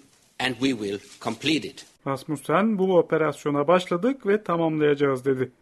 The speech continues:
Speaker 2: Bu mesaj başından bu yana bireyleri hedef almadığı tezini işleyen nato'nun Kaddafi'nin gitmesini olmazsa olmaz şart olarak gördüğünü net şekilde ortaya koyuyor. Uluslararası toplumun barışçıl şekilde ve düzen içinde demokrasiye geçiş konusunda Libya halkına yardıma hazır olması gerektiğini söyleyen Rasmussen,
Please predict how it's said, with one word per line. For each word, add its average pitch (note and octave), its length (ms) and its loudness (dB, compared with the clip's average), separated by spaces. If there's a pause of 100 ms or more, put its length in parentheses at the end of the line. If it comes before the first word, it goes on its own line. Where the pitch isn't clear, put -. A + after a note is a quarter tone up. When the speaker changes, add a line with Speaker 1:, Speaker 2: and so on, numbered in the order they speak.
(320)
Speaker 2:
Bu G#3 80 4
mesaj B3+ 360 6
başından A#3 440 2
bu F#3+ 40 2
yana G3+ 260 2
bireyleri F3 400 2
hedef F#3+ 260 -2
almadığı D#3+ 400 0
tezini E3 320 -2
işleyen C#3+ 340 -6
nato'nun F#3+ 480 0
Kaddafi'nin D3+ 680 -2
gitmesini D3 560 -4
olmazsa D3+ 520 0
olmaz D3+ 320 -2
şart C3+ 240 -4
olarak B2+ 340 -6
gördüğünü D#3 600 -2
net D3+ 200 -4
şekilde B2+ 360 -6
ortaya C3 340 -2
koyuyor. B2 380 -4 (500)
Uluslararası B3+ 560 2
toplumun B3 560 4
barışçıl A#3 400 2
şekilde A3 580 0
ve A3+ 160 0
düzen F#3+ 280 2
içinde F#3 380 0
demokrasiye E3+ 540 0
geçiş E3 300 -6
konusunda D#3 520 -2
Libya F#3+ 440 0
halkına D#3 340 -2
yardıma E3 480 4
hazır F3 200 2
olması C#3 340 0
gerektiğini C3+ 440 -2
söyleyen C#3 420 0
Rasmussen, E3+ 560 0